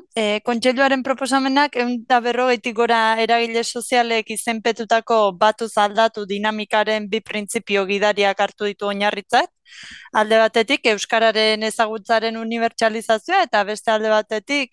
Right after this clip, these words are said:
euskararen erabilera normalerako baldintzak jasotzea. Horretarako bost gako nagusia aipatu ditu kontseiluak.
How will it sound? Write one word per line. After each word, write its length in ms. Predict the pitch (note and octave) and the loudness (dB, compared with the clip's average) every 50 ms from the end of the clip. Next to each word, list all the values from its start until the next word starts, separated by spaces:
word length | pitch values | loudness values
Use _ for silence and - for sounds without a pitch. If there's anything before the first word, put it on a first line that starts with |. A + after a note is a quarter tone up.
| G#3 | -4
euskararen 640 | G3+ G3+ - - A3 A3 A3 A3 G#3+ A3 A3 G#3+ G#3+ | -6 -6 -4 -2 0 2 2 2 2 2 0 -2 -2
erabilera 680 | G#3 G#3+ A3 A3 A3 A3 G#3+ A3 A3+ A3 A3 A#3+ A#3+ A#3 | 0 0 0 0 -2 -4 -4 -2 -2 0 0 0 0 -2
normalerako 840 | G#3+ G3+ G3+ G#3 - G#3+ G#3+ G#3 G#3 G#3 G#3 G#3+ G#3 - B3+ B3 A3+ G#3 | -2 -6 -8 -6 -4 -2 -2 -2 -2 -2 -2 -2 -2 -2 -2 -2 0 0
baldintzak 800 | F#3+ G3 G3 G3 F#3 G#3 G3+ G3+ - G#3+ G3+ G3 G3 F#3+ F#3+ F#3 | 2 0 0 0 -2 -8 -12 -6 -2 0 2 2 2 0 -4 -4
jasotzea. 540 | F3 F#3+ F#3+ - - G#3 G3 _ - F3+ F#3 A3+ A#3+ _ _ _ - - - - - - - - - - - - - _ _ - | -4 -4 -4 -4 -6 -12 -12 _ -4 -2 -2 -4 -4 _ _ _ -20 -20 -20 -20 -20 -20 -20 -20 -20 -20 -20 -20 -20 _ _ -2
Horretarako 680 | A#3+ A#3+ B3 C4+ B3+ D4+ C#4 C#4 C#4+ D4 - - D#4+ D#4+ D#4 C#4 B3 A3+ G3 | 0 2 2 2 2 2 2 2 2 0 0 0 2 4 4 4 2 2 0
bost 300 | G3 A#3+ C4 B3+ - A#3+ G#3+ | 0 0 0 0 0 0 0
gako 500 | A3 G#3+ G#3 - A3+ G#3+ G#3 G#3 G#3 G#3 | 0 0 0 -2 -2 -2 0 0 0 0
nagusia 460 | G#3 G#3+ G#3+ G#3 A3+ G#3 - - G#3 | -2 -2 -2 -2 -4 -6 -4 -2 -2
aipatu 400 | G#3 G3+ - G#3+ G#3 - G#3+ G3+ | -2 -2 -2 -2 -2 -2 -4 -4
ditu 460 | G3+ G3 - G3+ G3 G3 G3 G3 G3 - | -4 -4 -4 -4 -4 -2 -2 -4 -4 -4
kontseiluak. 680 | - G#3 G3+ G3 - G#3+ G#3 F#3+ F#3+ F#3+ F#3+ F#3 - | -4 -4 -4 -4 -4 -4 -4 -2 0 0 0 0 -2